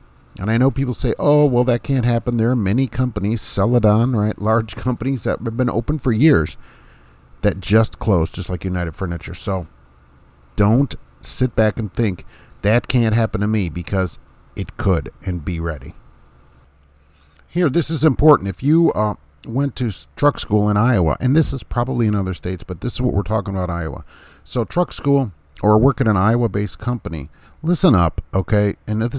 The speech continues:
if you've been there recently or thinking of going to truck school in Iowa, here's what the governor is gonna do for you in Iowa. The governor, Kim Reynolds, okay, announced a grant of six million dollars to reimburse,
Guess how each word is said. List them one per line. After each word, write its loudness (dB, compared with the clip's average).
if -4
you've -4
been 2
there 4
recently -2
or 0
thinking -4
of -2
going 2
to -10
truck -6
school -10
in -6
Iowa, -8
here's -4
what -4
the 0
governor 0
is -6
gonna -6
do -4
for -12
you -6
in -6
Iowa. -6
The -4
governor, 2
Kim 0
Reynolds, -2
okay, -4
announced 2
a 4
grant 2
of -6
six -4
million 4
dollars 2
to -4
reimburse, 2